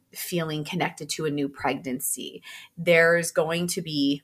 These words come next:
positive emotions and there's gonna be negative emotions. And again, I can't stress this enough, that it is totally normal and a part of the process.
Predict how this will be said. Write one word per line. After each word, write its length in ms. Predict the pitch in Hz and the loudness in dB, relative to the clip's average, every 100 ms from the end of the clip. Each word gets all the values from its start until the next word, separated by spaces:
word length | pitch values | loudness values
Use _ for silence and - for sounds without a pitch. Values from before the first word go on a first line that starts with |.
| _ | _
positive 420 | 226 233 247 240 | 10 10 10 6
emotions 520 | 233 226 214 208 202 - | 6 4 4 2 -4 -4
and 100 | 160 | -6
there's 120 | 156 | -6
gonna 120 | 165 | -4
be 120 | 151 | -4
negative 340 | 151 160 170 175 | -4 -4 -2 -2
emotions. 460 | 170 165 175 170 170 | -2 -4 -4 -6 -6
And 100 | 156 | -8
again, 460 | 147 - 175 165 165 | -6 2 4 4 2
I 100 | - | -4
can't 380 | - - 175 175 | -8 -8 -8 -6
stress 260 | 160 170 | -4 -4
this 160 | - 165 | -4 -6
enough, 300 | 156 143 143 - - - - | 0 0 0 -6 -20 -14 -4
that 100 | 160 | 0
it 120 | 151 | 0
is 200 | 151 - | 0 -4
totally 460 | - - 165 170 | -4 0 2 2
normal 360 | 160 147 143 143 - | 0 -2 -2 -4 -4
and 100 | 147 | -8
a 60 | |
part 540 | - - 147 147 - - | -10 -8 -2 -2 -2 -8
of 400 | 156 147 - - _ _ _ _ | -4 -2 -4 -8 _ _ _ _
the 60 | - | -20
process. 880 | - - 120 - - - - - | -8 -2 -2 -2 -4 -4 -6 -8